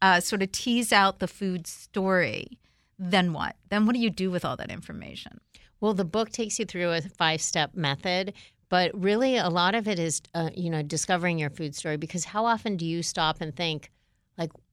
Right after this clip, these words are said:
Speaker 2: "Why do I have these thoughts, or am I even having these thoughts?" So it is definitely, you know, an inner journey, understanding some of your limiting beliefs,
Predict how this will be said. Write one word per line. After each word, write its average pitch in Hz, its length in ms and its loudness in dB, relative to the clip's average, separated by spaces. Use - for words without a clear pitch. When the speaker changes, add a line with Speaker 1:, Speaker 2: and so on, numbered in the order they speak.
Speaker 2:
"Why 170 260 2
do 175 120 2
I 165 100 4
have 156 300 2
these 160 200 -4
thoughts, 156 340 0
or 151 200 -2
am 180 160 0
I 170 140 0
even 160 200 -2
having 156 380 -2
these 143 240 -6
thoughts?" 135 340 -4
So 165 140 -4
it 151 100 -2
is 185 280 0
definitely, 165 840 -2
you 165 120 -4
know, 151 140 -2
an 147 100 -4
inner 160 260 0
journey, 143 560 -2
understanding 151 760 -2
some 151 220 -6
of 147 140 -8
your 151 140 -6
limiting 156 420 -2
beliefs, 156 560 -4